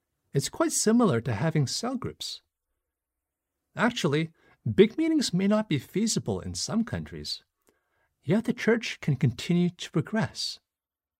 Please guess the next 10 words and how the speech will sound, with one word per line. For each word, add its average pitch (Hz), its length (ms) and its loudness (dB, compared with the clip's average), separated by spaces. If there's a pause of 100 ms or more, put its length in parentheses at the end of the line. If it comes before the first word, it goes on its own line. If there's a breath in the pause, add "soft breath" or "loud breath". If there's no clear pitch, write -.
(280)
It's - 180 0
because 233 380 -2
the 262 100 -6
church 208 360 0
is 135 160 -4
not 190 340 0
just - 480 -6
a - 80 -6
meeting 135 380 0
place. - 480 -10